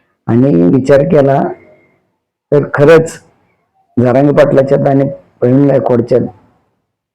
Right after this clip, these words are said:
एक फरक आहे. जरांगे पाटील गोरगरिबांच्या लेकराचं कल्याण व्हावं म्हणून कुणाचेही दार पुढे जायला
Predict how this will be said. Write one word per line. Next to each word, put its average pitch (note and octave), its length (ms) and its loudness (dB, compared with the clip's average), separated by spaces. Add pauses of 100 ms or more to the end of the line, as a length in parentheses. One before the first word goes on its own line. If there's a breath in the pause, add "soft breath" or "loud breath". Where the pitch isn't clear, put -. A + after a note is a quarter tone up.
(280)
एक C#3 280 0
फरक C3 260 0
आहे. G#2 180 -2 (960)
जरांगे C3 540 2
पाटील D3 440 0 (920)
गोरगरिबांच्या C3+ 760 2
लेकराचं B2+ 400 0
कल्याण B2+ 340 0
व्हावं B2 320 0
म्हणून B2 280 0 (640)
कुणाचेही C#3+ 400 2
दार D3 240 2
पुढे C3 220 2
जायला B2+ 240 2